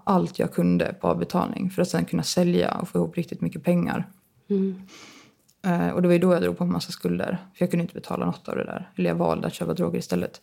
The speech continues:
Speaker 1: Ehm, det var liksom mobiler och datorer som jag bara tog samma dag på avbetalning. Ehm, eh, och, ehm, då hade jag liksom varit,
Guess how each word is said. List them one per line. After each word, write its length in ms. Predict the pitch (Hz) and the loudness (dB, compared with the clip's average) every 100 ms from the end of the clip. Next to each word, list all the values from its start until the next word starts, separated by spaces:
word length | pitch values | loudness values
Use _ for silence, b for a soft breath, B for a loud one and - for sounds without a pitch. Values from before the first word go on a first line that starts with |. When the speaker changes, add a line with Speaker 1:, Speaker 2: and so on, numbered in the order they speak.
| B B B B B B _ - | B B B B B B _ -4
Speaker 1:
Ehm, 500 | 190 175 175 - 180 | -2 0 -2 -2 0
det 100 | 180 | 0
var 100 | 170 | 0
liksom 300 | 170 - 180 | -2 -4 0
mobiler 460 | 175 170 180 - 90 | 0 0 0 0 0
och 60 | |
datorer 440 | 180 - 185 82 170 | 0 0 0 0 -2
som 160 | 92 | -2
jag 100 | 165 | -2
bara 80 | - | -4
tog 200 | - 175 | -8 -4
samma 280 | - 170 170 | 0 0 2
dag 260 | 185 - | 0 0
på 60 | 190 | -2
avbetalning. 640 | 170 170 185 180 185 - _ | -2 -2 -2 -2 -4 -8 _
Ehm, 460 | 180 175 185 196 175 - _ _ _ _ _ _ | -4 -2 -2 -4 -6 -10 _ _ _ _ _ _
eh, 360 | 190 185 - - | -6 -4 -4 -2
och, 400 | 175 - _ - | -4 -6 _ -2
ehm, 420 | 175 - 185 175 - _ _ _ _ _ - | 0 0 -2 -4 -6 _ _ _ _ _ 0
då 120 | 185 | 4
hade 180 | 185 214 | 6 8
jag 200 | 208 175 | 6 6
liksom 220 | 175 175 | 2 0
varit, 420 | 170 170 170 - | 0 0 -2 -10